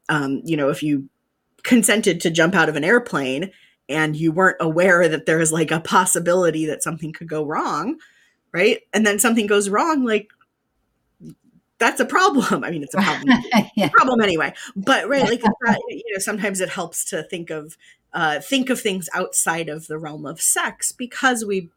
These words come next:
Speaker 1: we bring so much kind of other knowledge and other baggage and other, um, stuff when we're talking about sex, right? But we, we can, we can understand kind of how consent works in a lot of different areas. And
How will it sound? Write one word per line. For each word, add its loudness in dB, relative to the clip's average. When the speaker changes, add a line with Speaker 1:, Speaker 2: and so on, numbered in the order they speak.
Speaker 1:
we -6
bring -4
so -2
much -10
kind -12
of -16
other -10
knowledge 2
and -6
other -8
baggage -14
and -20
other, -14
um, -20
stuff 0
when -8
we're -8
talking -10
about -14
sex, -8
right? -4
But -8
we, 0
we -2
can, -2
we 2
can -2
understand 2
kind -8
of -10
how -6
consent -12
works -12
in -16
a -14
lot -12
of -16
different -16
areas. -2
And 0